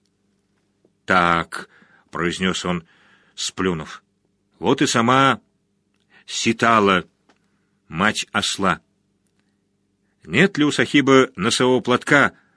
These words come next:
прикрыть лицо?» Пропали мои старания. Целый месяц кормили меня трупами — и я выкидывала их на свои песчаные отмели,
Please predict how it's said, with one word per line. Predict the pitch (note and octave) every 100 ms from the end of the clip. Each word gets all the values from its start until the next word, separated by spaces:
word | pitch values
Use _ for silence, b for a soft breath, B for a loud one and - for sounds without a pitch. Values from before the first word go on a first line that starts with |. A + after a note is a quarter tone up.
| _ -
прикрыть | G#2+ - A#2 A2+
лицо?» | G#2 G#2+ - F2 _ _ _ _ _ _ _ _ _ _ _ _ _ _ _ _ _ _ _ _ _ _ _ _ _ -
Пропали | D3 F3 F#3 G3 F3
мои | C#3 B2 C3
старания. | - A#2 A#2+ B2 A2 G2+ F2+ - _ _ _ _ _ _ _ _ _ _ _
Целый | - G3 A#3
месяц | A3 A#3 G#3 G#3 - - - -
кормили | C3+ E3+ F#3+ F#3
меня | E3 E3 F3+
трупами — | F3 C#3 F3+ A#2 G#2 F#2 - _ _ _ _ _ _ _ _ _ B B B
и | A#2+
я | D3+ F#3 F3+
выкидывала | D#3 E3 F3 E3+ D3+ D#3
их | D3 F#3+ D#3+ - - b b b -
на | A2
свои | C3 C#3+ D#3
песчаные | D3+ C3+ - D#3 D3 D3
отмели, | C#3+ D3+ C3+ B2+ B2